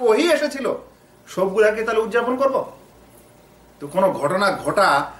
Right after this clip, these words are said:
আর উদযাপন করা দুটি আলাদা জিনিস। যখন উদযাপন করতে যাচ্ছি তখন আমাদেরকে কিছু না কিছু জিনিস সেখানে করতে হচ্ছে। আর এই কারণে বেদাতি নামাজ শুরু হয়েছে, বেদাতি দরুদ শুরু হয়েছে, আরো কিছু হয়েছে, আরো কিছু হয়েছে।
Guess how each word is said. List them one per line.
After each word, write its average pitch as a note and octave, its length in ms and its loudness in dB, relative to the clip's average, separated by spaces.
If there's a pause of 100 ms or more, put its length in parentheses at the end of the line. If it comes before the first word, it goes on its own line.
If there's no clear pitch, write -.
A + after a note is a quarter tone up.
(120)
আর C#3+ 160 -2
উদযাপন G3 480 0
করা D3+ 220 2
দুটি C#3 220 -6
আলাদা F3+ 260 2
জিনিস। G3+ 180 -4 (720)
যখন F3 220 2
উদযাপন D4 400 2 (100)
করতে C#4 280 2
যাচ্ছি A#3+ 300 -2
তখন A#3+ 160 0 (100)
আমাদেরকে G#3+ 380 0 (100)
কিছু G#3+ 220 -8
না G#3+ 140 2
কিছু G3+ 220 -8
জিনিস G#3 240 -2
সেখানে G3+ 260 0 (500)
করতে C#4+ 320 4
হচ্ছে। - 240 0 (720)
আর C#3 140 -8
এই E3+ 140 0
কারণে E3+ 220 0 (100)
বেদাতি D3+ 360 0 (120)
নামাজ C3 280 0
শুরু D#3+ 200 -6
হয়েছে, D3 220 0 (120)
বেদাতি B2+ 400 -4 (100)
দরুদ D3 300 -2
শুরু E3 180 -2
হয়েছে, D3+ 240 -2 (180)
আরো C#3 120 2 (100)
কিছু D#3+ 200 -10
হয়েছে, D#3 180 -4 (100)
আরো D3 180 0
কিছু E3 200 -12
হয়েছে। E3+ 200 -12